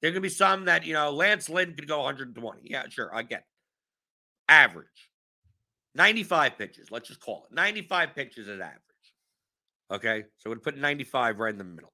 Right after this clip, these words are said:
which I can't even type. Right? Ninety-five in the middle.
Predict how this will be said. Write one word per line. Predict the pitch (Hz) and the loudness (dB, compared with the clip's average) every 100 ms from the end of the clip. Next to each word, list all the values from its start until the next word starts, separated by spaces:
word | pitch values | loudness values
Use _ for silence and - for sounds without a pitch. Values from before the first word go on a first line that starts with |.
| _ | _
which | 85 - | -20 -20
I | 90 | -20
can't | _ 117 107 | _ -12 -12
even | 85 - | -14 -20
type. | - - _ _ _ _ _ _ _ _ _ _ _ _ _ | -20 -20 _ _ _ _ _ _ _ _ _ _ _ _ _
Right? | 104 107 101 _ | -6 -4 -6 _
Ninety-five | 120 143 131 131 117 101 | -4 -4 -4 -4 -2 -4
in | 95 | -8
the | |
middle. | 85 78 - | -16 -18 -20